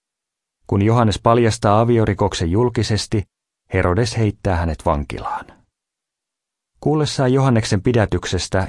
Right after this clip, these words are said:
Jeesus lähtee opetuslastensa kanssa Juudeasta ja menee Galileaan. Kertauskysymykset. Miksi Johannes kastaa ihmisiä?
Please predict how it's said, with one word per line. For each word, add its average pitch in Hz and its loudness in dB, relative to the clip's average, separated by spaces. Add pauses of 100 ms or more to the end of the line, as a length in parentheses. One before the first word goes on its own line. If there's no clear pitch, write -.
Jeesus 120 -2
lähtee 120 -2
opetuslastensa 95 -4
kanssa 110 -2
Juudeasta 101 -2 (340)
ja 90 -2
menee 87 0
Galileaan. 73 -6 (2250)
Kertauskysymykset. 104 -4 (1600)
Miksi 143 -2
Johannes 113 0
kastaa - -4
ihmisiä? - -6